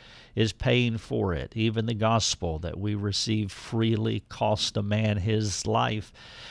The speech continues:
And so if you can support us, it would be fantastic. There's so much more that we could do, but we don't go in debt to do what we do.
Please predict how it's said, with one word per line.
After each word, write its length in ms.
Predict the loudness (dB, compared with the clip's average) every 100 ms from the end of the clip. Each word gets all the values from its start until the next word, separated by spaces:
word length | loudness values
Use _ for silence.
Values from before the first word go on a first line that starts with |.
| 0
And 100 | 4
so 180 | 8 8
if 120 | 8
you 160 | 6 4
can 720 | 4 4 4 2 0 -6 -8 -14 -20 -20 -16 -6
support 640 | -2 -2 4 6 6 4
us, 480 | 2 2 0 -6 -6
it 180 | -4 -2
would 240 | -2 -2 0
be 260 | 0 0 -4
fantastic. 960 | -2 -2 -2 -2 0 0 -2 -6 -10
There's 220 | -4 -2 0
so 160 | 0
much 320 | 0 -2 -2
more 240 | 0 2 2
that 160 | 0
we 160 | -2 -4
could 360 | 2 4 4 4
do, 320 | 6 6 4
but 240 | 0 -2
we 140 | 0 0
don't 260 | 0 -2
go 220 | 0 2
in 200 | 2 0
debt 340 | 0 0 0 -4
to 80 | -2
do 260 | 2 2
what 180 | 2 0
we 160 | -4 -4
do. 380 | -2 2 2